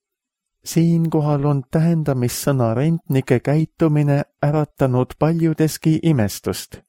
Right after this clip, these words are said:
Kas nad tõesti ei näinud ette, et majaisand ei jäta seda karistamata, kui nad tema poja tapavad? Kuidas võisid nad olla nii lühinägelikud? Tegelikult aga on selline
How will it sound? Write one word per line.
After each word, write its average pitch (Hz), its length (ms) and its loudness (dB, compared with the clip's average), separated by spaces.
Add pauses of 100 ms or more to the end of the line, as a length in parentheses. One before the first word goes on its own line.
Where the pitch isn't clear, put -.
(600)
Kas 160 260 0
nad 135 240 0 (100)
tõesti 143 480 2
ei 120 160 0
näinud 131 400 -2
ette, 151 440 2 (240)
et 139 200 0
majaisand 135 800 -2
ei 123 160 2
jäta 131 280 2
seda 107 340 0
karistamata, 139 960 0 (100)
kui 143 200 0
nad 135 300 -2
tema 135 300 -2
poja 147 300 -2
tapavad? 101 640 0 (760)
Kuidas 165 480 0
võisid 151 420 0
nad 147 200 0
olla 139 360 2
nii 156 280 2
lühinägelikud? 107 920 0 (880)
Tegelikult 156 760 2
aga 147 380 0
on 131 220 0
selline 143 580 0